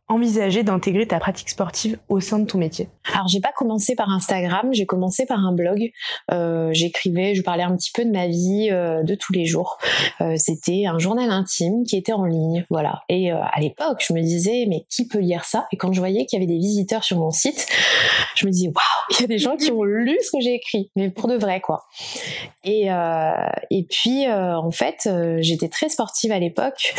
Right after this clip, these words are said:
Speaker 2: J'étais étudiante et, euh, et c'est ma sœur qui m'a soumis une idée, euh, qui m'a dit, « Écoute, euh, pourquoi tu parles pas de sport ? Parce qu'en fait,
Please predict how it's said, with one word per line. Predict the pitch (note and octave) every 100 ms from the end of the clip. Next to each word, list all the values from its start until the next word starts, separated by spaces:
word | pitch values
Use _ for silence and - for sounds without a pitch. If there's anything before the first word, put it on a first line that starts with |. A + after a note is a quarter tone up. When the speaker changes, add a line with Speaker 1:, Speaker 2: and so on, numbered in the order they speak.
| - - -
Speaker 2:
J'étais | F3+ E3 F3 F3
étudiante | E3 D#3 F#3 C4 D4+ - - - -
et, | F#3+ F3+
euh, | F3 E3+ E3 E3 D#3+ D#3 D#3 - -
et | G3 E3+ F3
c'est | -
ma | B3
sœur | - E3+ G#3 -
qui | -
m'a | F3+ E3+
soumis | - A3 A3+
une |
idée, | F#3 F3+ F#3+ A3+ G3
euh, | E3+ D#3+ D#3+ - - -
qui | F#3
m'a | F3
dit, « | F#3+ A3+
Écoute, | - A#3+ B3
euh, | F#3+ F3 E3 D#3+
pourquoi | - - F#4
tu | -
parles | G3+ F3 E3+
pas | F#3 G#3 A#3 A3 F3+
de | F3+
sport ? | F3+ - G#3+ - F3
Parce | D#3
qu'en | - E3
fait, | D#3+ B3 - -